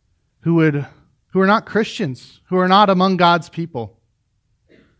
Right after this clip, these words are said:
who might fit more into the Babylonian camp than into the Judean camp. Those who do not trust in Jesus Christ for the forgiveness of their sins. And this message, this prophecy,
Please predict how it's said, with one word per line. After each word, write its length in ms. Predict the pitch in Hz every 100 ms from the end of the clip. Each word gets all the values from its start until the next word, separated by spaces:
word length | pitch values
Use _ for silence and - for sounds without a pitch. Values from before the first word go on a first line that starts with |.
| _ _ _ _ _ _ - -
who 100 | 170
might 220 | 180 185
fit 280 | - 214 -
more 240 | 175 185
into 120 | 196 180
the 120 | 160
Babylonian 760 | 160 175 165 160 185 180 165
camp 420 | 156 170 151 135 -
than 120 | 156
into 240 | 156 156
the 220 | 151 143 - - _
Judean 480 | 160 143 165 170 147
camp. 420 | - 127 113 _ - _ _ _ _ _ _ _ _ _ _ _ _ _ _ -
Those 240 | 156 185 196
who 80 | 196
do 100 | 175
not 320 | 185 180 -
trust 600 | - 175 165 - - _ -
in 160 | 165
Jesus 360 | 131 151 143 135
Christ 680 | - 143 131 120 - - _ _ _ _
for 120 | 147
the 100 | 135
forgiveness 520 | - 127 127 127 113
of 80 | 117
their 120 | 113
sins. 540 | 98 - 101 101 - _ _ _ _ _ _ _ _ _ _ _ _
And 120 | 147 185
this 160 | 214
message, 460 | 185 214 214 170 120
this 140 | 156
prophecy, 840 | - 202 220 220 - 196 175 139